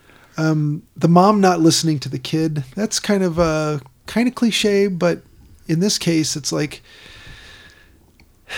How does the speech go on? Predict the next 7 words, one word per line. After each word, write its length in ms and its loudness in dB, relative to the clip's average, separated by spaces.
I, 260 -10
I 60 -4
think 300 -4
if 100 -6
she 400 -2
would 300 0
have 600 -4